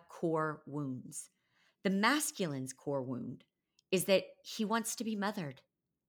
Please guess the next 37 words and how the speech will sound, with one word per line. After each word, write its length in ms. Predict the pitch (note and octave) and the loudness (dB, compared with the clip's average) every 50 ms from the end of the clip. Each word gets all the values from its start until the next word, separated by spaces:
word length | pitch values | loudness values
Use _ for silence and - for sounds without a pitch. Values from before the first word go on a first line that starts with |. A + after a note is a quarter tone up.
| _ _ | _ _
He 140 | - G#3+ | 0 2
wants 240 | G3 G3+ A3 A3 A3 | 2 4 2 2 2
a 60 | G#3 | 2
woman 400 | F3+ E3+ D#3+ F3+ G3+ G3+ A3 G#3+ | 0 2 0 0 0 2 2 0
to 80 | F#3+ F3 | 0 -2
hold 220 | E3+ - F#3+ F#3 | -2 -2 -4 -2
his 140 | E3+ D#3+ - | -2 -4 -4
hand 480 | - - F3+ F3 F3+ F#3 F#3 F#3+ F#3+ - - | -4 -4 -4 -4 -4 -4 -6 -8 -10 -8 -6
and 160 | D#3 D#3+ D3+ C3+ | -6 -6 -4 0
guide 260 | - D#3 E3 F3+ E3+ | 2 2 4 2 2
him 140 | E3+ E3+ D#3+ | -2 -4 -2
out 160 | D#3+ D#3 D3+ | -2 -2 -2
of 60 | D3 | -4
the 60 | D3 - | -4 -4
darkness 580 | - C#3+ C3+ C#3 - - - - - - - - _ _ _ _ _ _ - | -2 -2 -4 -4 -6 -12 -12 -12 -12 -14 -14 -18 _ _ _ _ _ _ -12
because 220 | D#3 D3+ F#3 D#3+ | -6 -4 -2 -2
he 100 | E3 F3+ | -2 -2
fears 380 | F3 - - G#3 G#3 G#3 G3+ G3+ | -4 0 2 2 2 2 2 0
taking 300 | - F3 E3 - E3 D3 | -4 -4 -4 -4 -6 -6
responsibility 920 | D3+ D3+ - - D3 D3 C#3+ - D3+ D3+ D#3+ D3+ D3+ D3 C#3+ C3+ C3 C3 - _ _ _ _ _ _ | -8 -8 -8 -8 -8 -8 -8 -8 -8 -6 -4 -4 -4 -4 -4 -4 -6 -8 -10 _ _ _ _ _ _
and 180 | - D3 C#3+ C3+ | -4 -4 -2 -2
rising 380 | D3+ C#3 C#3+ C#3+ C#3 D3 C#3+ | 0 0 0 0 -2 -2 -2
into 260 | C#3 C3+ C3 - - | -4 -4 -6 -6 -8
his 140 | C3+ B2+ C3 | -8 -6 -6
true 220 | - - - D3 C#3 | -8 -8 -8 -8 -10
power. 480 | - - - - - - - - - _ _ _ _ _ _ _ _ _ _ _ _ _ _ _ _ _ _ _ | -8 -8 -8 -8 -6 -8 -10 -14 -18 _ _ _ _ _ _ _ _ _ _ _ _ _ _ _ _ _ _ _
The 80 | - G#3+ | -2 -2
feminine's 580 | G#3+ - - A3+ A#3 B3 B3+ A3+ F3 D#3+ C#3 - | 2 4 4 6 6 6 4 4 2 2 -2 -4
core 260 | - - D#3+ D3+ D3+ | -4 -2 0 0 0
wound 440 | C3 C3 A#2+ A#2+ A#2+ C3+ D#3+ F3 - _ _ _ _ _ _ _ _ | 0 -2 -2 -4 -4 -6 -8 -12 -18 _ _ _ _ _ _ _ _
is 120 | F#3 E3 | -4 2
that 140 | E3 F#3+ F3+ | 2 2 4
she 160 | - - A3 | 4 2 0
tends 480 | F#3 F#3 - A3 G#3 G#3 G#3 G#3 G3+ - | -2 -2 -2 -2 0 0 0 0 -2 -4
to 60 | - D3+ | -8 -6
the 120 | - D3 | -4 -4
needs, 600 | D3 D#3 D#3+ F3+ G3 G3 G3 G3+ F3+ F3 - - | -4 -2 -2 0 0 0 0 0 -2 -4 -6 -8